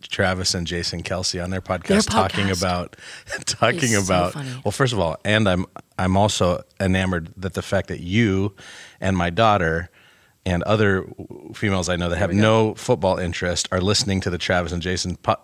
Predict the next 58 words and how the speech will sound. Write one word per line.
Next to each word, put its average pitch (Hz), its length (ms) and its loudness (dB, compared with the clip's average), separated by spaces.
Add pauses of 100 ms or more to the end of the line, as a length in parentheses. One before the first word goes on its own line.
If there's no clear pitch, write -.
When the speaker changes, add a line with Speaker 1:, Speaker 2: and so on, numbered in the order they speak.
Speaker 1:
podcast, 90 580 -2
but 85 180 -6
that's 107 260 2
a 117 60 0
different 90 440 0
thing 87 500 0
th-, 90 80 2
Speaker 2:
Well, 285 220 6
Speaker 1:
because 107 220 2
of 190 60 0
Speaker 2:
it 302 120 6
Speaker 1:
Taylor. 269 200 6
Speaker 2:
is. 170 120 0
But - 180 4
to 269 60 -4
be 320 140 6
fair, 208 520 4
I 220 80 6
listened 254 360 2
to 220 60 6
that 175 440 4
after 175 760 2
S 160 180 -2
N 151 80 0
L. 127 220 -4 (400)
Speaker 1:
Okay. 87 320 -6 (200)
Speaker 2:
Like, 214 280 2 (160)
you 185 160 -2
know, 147 240 0
Speaker 1:
So, 135 140 0
Speaker 2:
when 104 60 2
Speaker 1:
but 117 80 6
Speaker 2:
he 113 60 4
was 135 180 4
Speaker 1:
listen, 85 180 -4
Speaker 2:
in 98 60 -8
Speaker 1:
my 104 100 2
point 113 320 0
is 82 260 -6 (160)
that 95 160 -2
here 117 220 0
Speaker 2:
You're 220 140 6
Speaker 1:
the 269 60 2
Speaker 2:
right. 214 80 6
Speaker 1:
two 127 140 6
of 113 120 0
them 117 260 4
talk. 101 400 2
They, 101 200 2
they 98 180 2
flashed 107 500 0
a 113 60 0
picture 113 340 -2
up 85 140 -2
there 90 180 -2
of 78 220 -10
their 95 160 -6
dad 82 520 -6